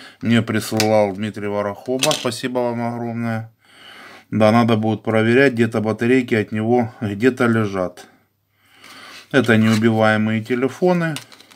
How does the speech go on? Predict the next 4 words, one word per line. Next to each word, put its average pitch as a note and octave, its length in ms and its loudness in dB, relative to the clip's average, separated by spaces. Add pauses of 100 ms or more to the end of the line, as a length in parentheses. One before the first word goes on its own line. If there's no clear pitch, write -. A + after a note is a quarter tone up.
(2500)
Дальше. G#2+ 680 -4 (1500)
Это A#2+ 280 0
телефончик G#2+ 800 -4
Fly. F3 560 2